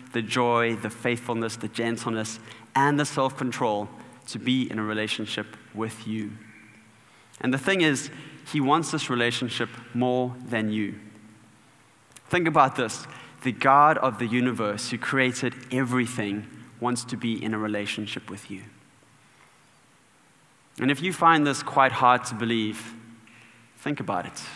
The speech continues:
It's true. He wants you more than you want him.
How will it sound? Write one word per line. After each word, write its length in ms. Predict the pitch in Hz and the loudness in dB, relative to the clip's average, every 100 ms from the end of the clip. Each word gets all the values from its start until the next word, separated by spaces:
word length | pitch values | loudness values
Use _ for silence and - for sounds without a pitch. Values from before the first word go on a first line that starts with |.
| - - - | -18 -18 -10
It's 160 | 117 | -6
true. 420 | - - 127 92 92 - - - - - | -4 -2 -2 -2 -8 -18 -20 -20 -20 -6
He 160 | 151 | -2
wants 520 | 131 123 135 135 - - - - | 2 2 2 0 -6 -10 -16 -14
you 460 | 107 117 113 113 113 - - - - - - - | -4 0 0 0 -4 -10 -16 -18 -20 -20 -20 -10
more 200 | 117 120 | -4 -2
than 180 | 110 104 | -2 -2
you 140 | 104 104 | -2 -2
want 240 | 101 101 | -4 -4
him. 280 | - 98 | -6 -8